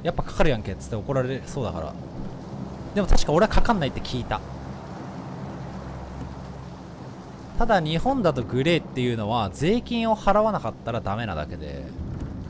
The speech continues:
てか、まあ、実際チアとかもそうだしな。俺は個人で確定申告毎日、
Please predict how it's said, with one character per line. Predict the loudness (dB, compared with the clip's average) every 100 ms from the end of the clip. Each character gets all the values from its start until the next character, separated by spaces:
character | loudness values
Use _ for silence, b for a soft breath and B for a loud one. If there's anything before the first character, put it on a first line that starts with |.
| -8 -2
て |
か、 | 0
ま | -2
あ、 |
実 | -4 -4 0 0
際 |
チ | 0 0 2
ア | 0
と | -2
か |
も | -4
そ | -4 -4
う |
だ | -4
し | -4
な。 | -8 -10 -12 -16 -16 -18 -18 -18 -18 -12
俺 | -2 -2
は |
個 | 0 0
人 | 0
で | -2
確 | -4 -6 -2
定 | -2
申 | -2 -6
告 | -6
毎 | -4 -4
日、 | -6